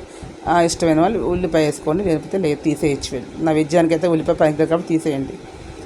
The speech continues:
వే-, అవన్నీ బాగా వేగిపోయిన తర్వాత అప్పుడు మనం ఈ ఉడకపెట్టిన కంద ముక్కలు కూడా అందులో వేసేసి కొద్దిగా ఉప్పు,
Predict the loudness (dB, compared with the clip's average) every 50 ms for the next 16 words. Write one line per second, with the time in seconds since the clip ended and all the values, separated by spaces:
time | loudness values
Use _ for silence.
0 | -16 -6 2 4 6 8 8 8 6 6 4 4 4 4 4 4 4 6 6 6
1 | 6 6 4 2 4 4 4 6 4 4 4 4 2 4 4 4 4 4 2 -2
2 | -2 -2 0 2 4 4 4 4 2 0 0 2 2 4 4 4 4 2 0 -2
3 | -4 -14 -16 -18 -18 -16 -16 -12 -6 -4 -2 0 0 2 2 2 2 2 2 4
4 | 4 4 6 6 6 6 6 6 2 0 0 0 0 2 4 4 4 4 4 4
5 | 2 4 2 2 0 0 -2 -2 0 0 0 0 -2 -4 -14 -14 -14 -16 -16 -16
6 | -12 -4 0 0 2 4 6 6 6 6 4 2 4 2 2 2